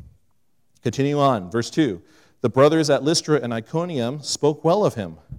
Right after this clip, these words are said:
Paul wanted to take him along in the journey, so he circumcised him because of the Jews who lived in that area, for they all knew that his father was a Greek.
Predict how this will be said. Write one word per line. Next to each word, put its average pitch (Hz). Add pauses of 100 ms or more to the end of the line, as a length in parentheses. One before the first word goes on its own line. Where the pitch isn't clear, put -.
(540)
Paul 165
wanted 170
to 151
take 151
him 151
along 127
in 117
the 110
journey, 101 (120)
so -
he 110
circumcised 107
him 95 (400)
because 110
of 98
the 98
Jews 113
who 104
lived 107 (300)
in 107
that 101
area, 92 (460)
for 104
they 107
all 110
knew 107
that 87
his -
father 90 (460)
was 82 (360)
a 85
Greek. 87